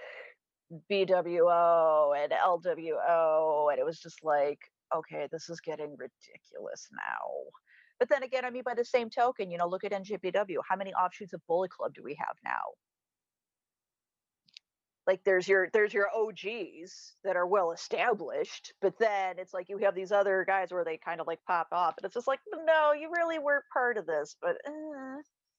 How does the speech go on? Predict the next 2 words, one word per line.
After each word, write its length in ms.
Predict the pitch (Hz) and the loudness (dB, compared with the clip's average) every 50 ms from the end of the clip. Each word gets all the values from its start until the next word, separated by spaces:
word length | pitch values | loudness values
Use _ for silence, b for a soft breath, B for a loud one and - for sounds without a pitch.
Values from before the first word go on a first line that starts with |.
| _ _ _ _ _ _ _ _ _ _ _ _ _ _ _ _ _ _ _ _ _ _ _ _ _ _ _ _ _ _ _ _ _ - - B B B B - - | _ _ _ _ _ _ _ _ _ _ _ _ _ _ _ _ _ _ _ _ _ _ _ _ _ _ _ _ _ _ _ _ _ -20 -20 B B B B -6 -4
uh, 960 | 330 311 302 294 285 285 277 262 254 262 262 254 247 247 247 247 254 262 254 240 - _ _ _ _ _ _ - 285 | -2 0 0 2 2 2 2 0 0 0 -2 -2 -2 -4 -4 -6 -8 -10 -12 -12 -14 _ _ _ _ _ _ -6 -2
uh. 680 | 285 269 247 226 208 170 151 139 135 127 139 165 | 0 0 0 -2 -4 -6 -8 -8 -8 -8 -8 -8